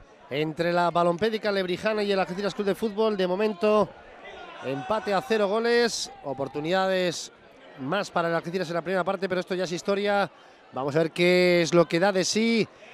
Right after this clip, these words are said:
este segundo periodo en un campo en el que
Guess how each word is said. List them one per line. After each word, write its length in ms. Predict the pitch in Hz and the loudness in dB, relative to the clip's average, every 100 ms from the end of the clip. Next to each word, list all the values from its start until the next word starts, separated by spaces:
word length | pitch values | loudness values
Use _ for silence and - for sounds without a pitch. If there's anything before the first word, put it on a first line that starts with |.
| - | -2
este 260 | 143 - | 0 0
segundo 400 | 165 170 214 233 | 2 2 2 2
periodo 640 | 202 196 240 233 233 208 123 - - - | 2 2 2 2 4 4 2 -8 -20 -2
en 180 | 131 180 | 4 6
un 180 | 240 208 | 4 0
campo 580 | - 240 233 - 240 | 0 0 0 4 4
en 80 | 226 | 4
el 180 | 202 185 | 2 2
que 560 | 190 185 180 175 165 | 2 4 4 4 2